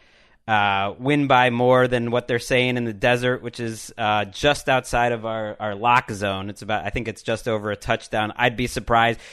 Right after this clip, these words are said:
This is not a game you wanna be trying out things. It's like the, the Cowboys don't have Neville Gallimore, their,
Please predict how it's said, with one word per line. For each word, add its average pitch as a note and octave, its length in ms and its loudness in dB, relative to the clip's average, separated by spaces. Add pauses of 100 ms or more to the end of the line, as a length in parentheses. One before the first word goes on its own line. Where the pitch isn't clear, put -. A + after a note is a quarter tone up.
This F3+ 100 -6
is G#3+ 80 -6
not A3 200 4
a G3+ 40 2
game E3 380 4
you D3+ 100 4
wanna D3 200 4
be C#3 120 -4
trying C3+ 480 2
out C3+ 260 2
things. E2+ 440 -12 (560)
It's - 80 -12
like A3+ 120 4
the, G3 180 4 (240)
the F3 80 2
Cowboys G3 320 8
don't F3+ 180 6
have E3+ 140 6
Neville C#3+ 240 4
Gallimore, A2+ 560 2
their, G2+ 160 -4